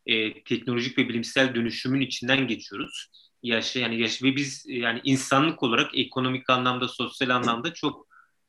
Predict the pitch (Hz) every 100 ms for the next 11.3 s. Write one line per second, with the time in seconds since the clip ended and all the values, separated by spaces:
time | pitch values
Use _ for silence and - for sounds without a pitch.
0 | _ _ 131 131 170 170 147 135 131 -
1 | 147 131 - 110 104 127 127 123 - 170
2 | 120 - 170 147 - 139 120 143 - 127
3 | 123 113 107 - - - - _ _ _
4 | _ - 123 135 135 151 143 135 147 147
5 | 156 131 104 110 110 - 131 131 127 143
6 | 139 151 151 151 139 123 120 139 135 131
7 | 147 131 135 - - 139 135 - 170 160
8 | 110 - - - - - 120 117 117 131
9 | 131 135 131 127 - 135 131 - 135 -
10 | 139 135 131 135 131 127 123 - 127 127
11 | 117 131 135